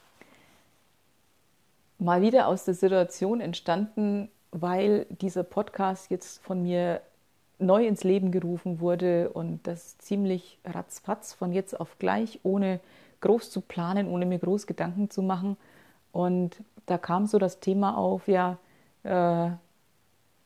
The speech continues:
jeder, jeder Marketingstratege gibt dir irgendwelche anderen Must-Haves und Werkzeuge und Tools an die Hand und das muss so und dies musst du auf die Art und Weise und jeder, der professionell ist, der muss das so und so machen.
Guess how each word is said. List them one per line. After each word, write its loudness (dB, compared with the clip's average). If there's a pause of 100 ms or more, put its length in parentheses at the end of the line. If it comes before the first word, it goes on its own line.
jeder, 6
jeder 4
Marketingstratege 2
gibt -6
dir 4
irgendwelche 4
anderen 2 (760)
Must-Haves 0
und 2 (280)
Werkzeuge 2
und 0
Tools 0
an -2
die 4
Hand 2
und 0
das 0
muss 0
so 6
und 2
dies 0
musst -2
du 0
auf -2
die 0
Art 4
und 0
Weise 2
und 0 (320)
jeder, 10
der 8
professionell 4
ist, 4
der 4
muss -2
das -2
so 4
und 0
so 4
machen. 0